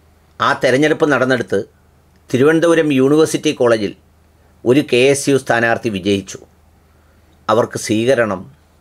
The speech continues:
പോസ്റ്റ്, സെൽഫി, ഷോളിടൽ, അടിച്ചടിച്ച് തകർക്കുകയാണ്. പഠനകേന്ദ്രത്തിൻ്റെ ചുമതല ഏറ്റെടുത്ത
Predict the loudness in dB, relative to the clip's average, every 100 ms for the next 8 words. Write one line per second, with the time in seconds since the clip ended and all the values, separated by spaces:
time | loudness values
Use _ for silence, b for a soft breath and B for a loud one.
0 | _ -2 0 0 -2 -4 -4 -10 _ _
1 | -8 -2 0 -2 -2 -6 -8 -14 _ _
2 | -4 0 2 4 2 0 -4 _ _ _
3 | b b b b _ -4 -2 -2 0 -2
4 | -2 -4 0 -2 -2 0 0 -2 -10 -20
5 | _ _ b b b b b _ _ -2
6 | 0 0 0 0 0 -2 -2 -2 0 0
7 | 2 2 2 0 -4 -2